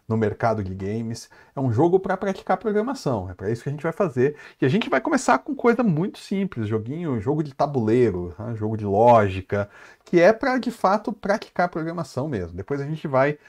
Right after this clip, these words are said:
partir pra uns jogos ali que tem um game loop, que tem movimento, que tem controle com teclado e tal. Então vamos lá. O desafio de hoje é desenvolver um joguinho do quinze, o fifteen. Esse cara aqui, ó,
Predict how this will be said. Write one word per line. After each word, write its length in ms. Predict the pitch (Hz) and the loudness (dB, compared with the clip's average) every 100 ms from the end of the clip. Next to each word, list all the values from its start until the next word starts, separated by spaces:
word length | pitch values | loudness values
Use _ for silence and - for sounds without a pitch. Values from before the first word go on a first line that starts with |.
| - _ | -20 _
partir 380 | - 147 135 147 | 0 0 0 -4
pra 180 | 143 143 | -2 -2
uns 160 | 147 98 | -2 0
jogos 480 | 110 131 123 104 | 2 2 2 -4
ali 240 | 104 101 127 | -4 -4 -6
que 140 | 127 | -10
tem 260 | _ 120 139 | _ -2 -2
um 220 | 147 120 | -4 -2
game 240 | 117 123 | -2 0
loop, 500 | 113 101 120 127 - | 0 2 4 2 0
que 80 | 101 | -8
tem 100 | 113 | -6
movimento, 840 | 107 104 104 101 110 117 101 - 90 | -4 -4 -4 -6 -4 -2 -4 -6 -8
que 80 | |
tem 120 | - 95 | -8 -10
controle 480 | - - 117 104 | -10 -12 -8 -8
com 140 | 95 101 | -6 -8
teclado 540 | - - 104 107 92 | -8 -6 -2 -2 -4
e 40 | 92 | -6
tal. 220 | 110 127 | -6 -6
Então 160 | 131 | -4
vamos 220 | 156 214 165 | 0 0 0
lá. 180 | 98 - - - - _ _ - | -2 -8 -20 -20 -20 _ _ -2
O 120 | 247 | 4
desafio 420 | 185 196 - 226 | 6 4 4 0
de 100 | 160 | 2
hoje 400 | 147 165 156 160 | 2 2 2 2
é 160 | 151 - | 0 -2
desenvolver 580 | 127 135 151 147 113 139 | -6 -6 -2 0 0 -2
um 120 | 160 | -2
joguinho 360 | 147 143 147 185 | -4 -6 -6 -6
do 140 | 190 | -6
quinze, 580 | 196 - 185 226 120 98 | -8 -10 -6 -6 -6 -4
o 60 | 98 | -6
fifteen. 580 | - 233 - - 87 78 - _ _ _ _ _ | -4 -6 -6 -14 -14 -14 -20 _ _ _ _ _
Esse 220 | 135 135 | -4 -2
cara 200 | - 160 | 2 2
aqui, 260 | 104 - 117 | 2 -4 -6
ó, 140 | - | -6